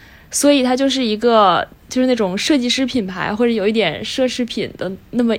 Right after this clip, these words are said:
一溜儿。这个时候呢，我就发现那衣架上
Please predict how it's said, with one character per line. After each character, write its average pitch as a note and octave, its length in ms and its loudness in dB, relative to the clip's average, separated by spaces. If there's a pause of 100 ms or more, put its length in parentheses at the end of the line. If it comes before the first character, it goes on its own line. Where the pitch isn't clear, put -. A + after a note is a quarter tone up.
(420)
一 G#3 100 0
溜 A#3+ 280 6
儿。 C3+ 120 0 (460)
这 A4 180 8
个 F#4 120 8
时 C4+ 160 4
候 C#4 200 2
呢， C#4+ 240 2
我 C#4 120 -2
就 C#4+ 80 2
发 D#4 260 -2
现 B3+ 540 4 (1040)
那 G#4 120 2
衣 F4+ 140 4
架 F#4 220 6
上 C4 460 0